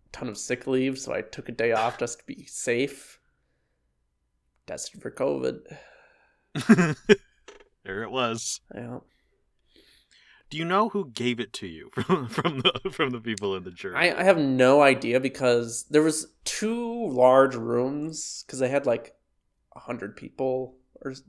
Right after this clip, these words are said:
Speaker 2: Mm-hmm.
Speaker 1: maybe a little bit more. And they just had rows of chairs facing towards a T V that was off.
Speaker 2: Mm-hmm.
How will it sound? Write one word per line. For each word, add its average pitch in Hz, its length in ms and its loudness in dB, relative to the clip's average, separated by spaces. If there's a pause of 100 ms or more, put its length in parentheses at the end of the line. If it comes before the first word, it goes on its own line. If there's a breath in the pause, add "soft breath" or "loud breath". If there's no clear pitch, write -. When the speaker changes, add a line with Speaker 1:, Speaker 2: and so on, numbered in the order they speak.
(120)
Speaker 2:
Mm-hmm. 110 180 -6
Speaker 1:
maybe 123 180 -4
a 113 60 -4
little 117 180 -4
bit 117 60 -6
more. 131 320 -10 (1600)
And 127 520 2 (240)
they 135 300 4
just 135 220 -2
had 131 240 4
rows 127 800 4
of 110 540 -4
chairs 110 1040 -4 (120)
facing 101 760 -8 (420)
towards 92 440 -4
a 82 260 -2
T 117 240 -4
V 123 440 -4
that 131 140 -6
was 92 220 -8
off. - 640 -4
Speaker 2:
Mm-hmm. 92 220 -8